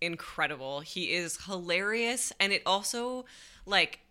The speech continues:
there's an element of when Bradley Cooper, and even Sean Penn, but mostly Bradley Cooper, is on screen of, like, comfort and, like, ability to perform in the situation that, like,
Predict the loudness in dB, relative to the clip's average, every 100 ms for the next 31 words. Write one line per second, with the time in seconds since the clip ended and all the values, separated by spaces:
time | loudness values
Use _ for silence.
0 | -10 0 2 2 -2 2 2 2 -2 -4
1 | -2 -4 -4 -12 -2 -2 2 2 2 -2
2 | -6 -4 -2 -2 -2 -4 -2 -2 0 -4
3 | -4 -6 -6 -6 -6 -4 -4 -4 -8 -8
4 | -8 -6 -4 -4 -2 -2 -2 -4 -4 -2
5 | -2 -4 -6 -6 -6 -8 -2 0 0 -2
6 | -6 -14 -8 -4 -4 -4 -12 _ _ _
7 | _ _ -20 _ _ _ _ _ _ _
8 | _ _ -10 -4 -2 -2 -4 -4 -2 2
9 | 2 4 0 0 -4 0 2 4 2 -2
10 | -8 -8 -8 -8 -4 -4 -2 -2 -2 -4
11 | -6 -6 -4 -2 -2 -2 -2 -2